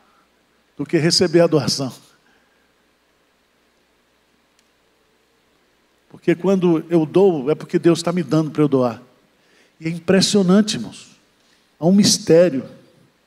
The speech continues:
de Deus. É que quanto mais a gente doa, mais Deus abençoa a gente. Às vezes não abençoa com dinheiro. Abençoa protegendo sua família,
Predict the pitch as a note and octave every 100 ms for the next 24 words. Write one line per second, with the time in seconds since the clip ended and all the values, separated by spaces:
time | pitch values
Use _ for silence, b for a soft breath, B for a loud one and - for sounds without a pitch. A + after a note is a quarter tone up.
0 | _ _ _ C#3 D3 A#2 C#3+ C#3+ - -
1 | - _ _ _ _ _ _ _ _ D3
2 | - D#3 F#3+ G#3 G#3 E3+ F#3+ F3+ E3+ F#3
3 | F#3+ C#3+ D3 D#3 C#3+ A#2 - - _ _
4 | _ _ _ _ _ _ _ - D#3+ D3
5 | C#3 E3 F3 F3 E3+ - E3 D3+ G#2 A2
6 | - - _ _ b b b b b A#3+
7 | C#4+ C4+ D4 C#4+ C4+ C#4+ C4+ - C4+ A#3+
8 | F#3+ G3+ D3+ - - - _ _ _ _
9 | _ _ _ _ _ _ _ _ _ _
10 | _ D#3+ F3+ - F#3+ F#3+ F#3 F3 F3 C#3+
11 | E3 - - - C#3 D#3 F3 D#3+ -